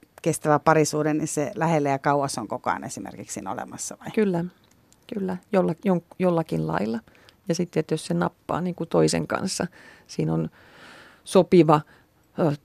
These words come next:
Speaker 2: tanssi, kummankin tarpeet riittävällä tavalla tyydyttyy, niin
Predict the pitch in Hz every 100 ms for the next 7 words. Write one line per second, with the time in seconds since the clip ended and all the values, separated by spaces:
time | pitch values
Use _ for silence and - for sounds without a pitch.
0 | _ 175 156 151 - 156 156 - _ _
1 | _ _ _ _ _ 180 165 156 156 151
2 | - 160 - 165 - 247 214 - 147 147
3 | 160 160 156 160 165 _ _ - 156 151
4 | 175 _ 190 180 185 190